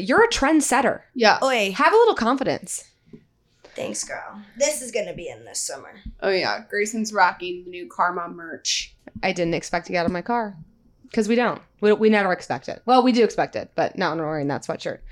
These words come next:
Speaker 1: Okay, this has been such a fun podcast episode so far.
Speaker 3: Such a
Speaker 2: I know.
Speaker 3: fun.
Speaker 1: Now we're gonna move to two of probably my favorite segments, which are Ditch the Drive-Thru and Industry News.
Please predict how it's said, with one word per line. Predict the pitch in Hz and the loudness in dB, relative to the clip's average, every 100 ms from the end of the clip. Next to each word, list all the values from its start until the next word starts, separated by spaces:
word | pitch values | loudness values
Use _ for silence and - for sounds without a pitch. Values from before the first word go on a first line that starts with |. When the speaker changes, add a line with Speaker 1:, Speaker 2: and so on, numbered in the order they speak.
| - - - - - | -20 -20 -20 -20 2
Speaker 1:
Okay, | 285 415 220 196 | 6 6 6 2
this | 269 | 0
has | 370 | 0
been | 370 330 | -2 -2
such | 311 | -2
a | 277 | -2
fun | 269 | 0
podcast | 262 285 220 185 | 2 0 0 0
episode | 175 170 165 | -2 -2 -2
so | - 160 | 0 0
far. | 160 160 | 2 2
Speaker 3:
Such | 254 233 | 2 0
a | |
Speaker 2:
I | 214 | 0
know. | 220 | -4
Speaker 3:
fun. | 226 220 | -4 0
Speaker 1:
Now | 254 330 | 4 6
we're | 370 | 6
gonna | 359 | 4
move | 294 285 247 | 4 2 2
to | 277 247 220 190 - _ _ - | 4 6 6 4 -2 _ _ -2
two | - 415 370 | 8 10 10
of | 226 | 6
probably | 247 240 | 4 4
my | 202 190 | 4 2
favorite | 190 165 151 | 2 2 0
segments, | 127 117 147 214 - _ _ _ | 0 0 -2 -4 -12 _ _ _
which | - 233 226 - | 0 4 4 4
are | 214 202 196 190 185 185 - | 4 4 6 4 2 0 0
Ditch | 180 220 - | 2 2 2
the | |
Drive-Thru | 233 196 175 - 185 | 2 4 4 2 0
and | 180 | 2
Industry | 175 170 165 143 | 0 0 -2 -2
News. | 76 - - | -2 -6 -14